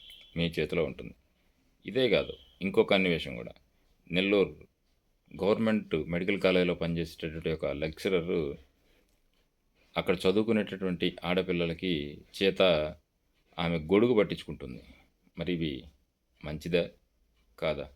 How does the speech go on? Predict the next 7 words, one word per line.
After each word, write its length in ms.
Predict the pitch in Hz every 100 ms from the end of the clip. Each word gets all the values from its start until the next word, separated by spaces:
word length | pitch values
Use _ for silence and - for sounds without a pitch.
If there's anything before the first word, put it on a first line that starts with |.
| _ _ _ _ _ _ _ _ _ _ _ _ _ _ _ 60
గురువులకు 380 | 82 92 107 104
సేవ 240 | - 92
చేయడంలో 380 | 95 92 95 92
తప్పులేదు. 500 | 87 76 - 73 - - _ _ _ _ _ _ _ _ _ _
ఏమి 200 | 78 101
సేవ 200 | 104 107
చేయాలి? 580 | 101 98 98 92 87 90